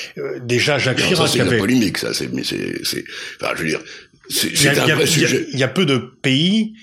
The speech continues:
Speaker 1: qui tiennent leurs engagements internationaux.
Speaker 2: Franchement, c'est, c'est une matière d'appréciation. Euh, nous savons tous à quel point, euh, les transformations, euh, de nos systèmes énergétiques,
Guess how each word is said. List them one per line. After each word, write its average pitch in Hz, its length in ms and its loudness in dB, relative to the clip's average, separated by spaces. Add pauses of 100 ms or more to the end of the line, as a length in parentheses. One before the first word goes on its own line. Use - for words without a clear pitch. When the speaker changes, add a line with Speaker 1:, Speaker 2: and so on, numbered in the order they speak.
(240)
Speaker 1:
qui - 140 -4
tiennent 156 220 0
leurs 113 160 -2
engagements 110 320 0
internationaux. 110 580 -2 (140)
Speaker 2:
Franchement, - 560 0
c'est, - 340 -2
c'est - 260 0
une 101 120 0
matière 87 340 0
d'appréciation. 78 680 -4 (640)
Euh, 65 520 -2 (600)
nous 71 220 0
savons 92 340 0
tous 82 480 -4 (640)
à 73 80 0
quel 101 260 -2
point, 80 400 -4 (300)
euh, 50 100 -8
les 50 80 -6
transformations, 69 960 -2 (140)
euh, - 80 -8 (480)
de - 280 -2
nos 104 160 4
systèmes 90 460 0
énergétiques, 67 760 -4